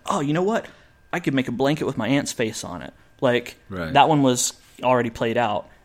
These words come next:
Speaker 1: and, you know, I couldn't do that. And so, I don't know. I didn't, I don't get my aunt and uncle anything, but they still get me, you know, a gift card or, or, or a book or something, which is nice, but it makes me feel really weird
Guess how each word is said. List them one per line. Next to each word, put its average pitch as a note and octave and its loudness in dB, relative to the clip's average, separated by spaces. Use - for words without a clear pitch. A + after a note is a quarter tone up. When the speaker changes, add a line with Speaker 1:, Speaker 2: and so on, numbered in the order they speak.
Speaker 1:
and, A#2 -4
you A#2 -6
know, A2 -4
I A2 -8
couldn't B2+ -2
do B2 0
that. G#2 -6
And D3 0
so, D#3+ 2
I D#3+ 0
don't B3+ 4
know. C3 0
I C#3 -2
didn't, F3+ -4
I B2 0
don't D3 -2
get - 0
my A#2+ -2
aunt - -4
and C3 0
uncle A#2 -4
anything, A2 -6
but A#2+ -6
they C#3 0
still C#3+ 0
get B2+ -4
me, B2+ 2
you A#2+ -4
know, A2 -4
a A2+ -4
gift A#2+ -8
card A2+ -2
or, A2 -6
or, G2+ -6
or A2+ -4
a A#2 -2
book G#2+ -4
or G#2 -10
something, A2 -8
which B2+ -4
is A#2 -6
nice, B2+ 0
but C#3+ 2
it B2+ 2
makes D#3 2
me C#3+ 2
feel A#2+ 0
really C3 2
weird A2 -4